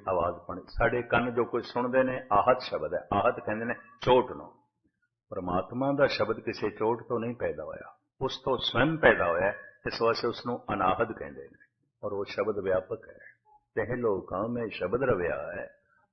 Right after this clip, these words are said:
ਆਪ ਗਿਆ ਮਨ ਮਾਨਿਆ।" ਉਸ ਸ਼ਬਦ ਦੇ, ਉਹ ਸ਼ਬਦ ਸੰਗੀਤਮਈ ਹੈ, ਰਾਗਮਈ ਹੈ।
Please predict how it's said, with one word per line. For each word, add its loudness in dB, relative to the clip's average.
ਆਪ -4
ਗਿਆ 2
ਮਨ -6
ਮਾਨਿਆ।" -18
ਉਸ -2
ਸ਼ਬਦ 0
ਦੇ, -4
ਉਹ -4
ਸ਼ਬਦ 2
ਸੰਗੀਤਮਈ 0
ਹੈ, -6
ਰਾਗਮਈ -2
ਹੈ। -20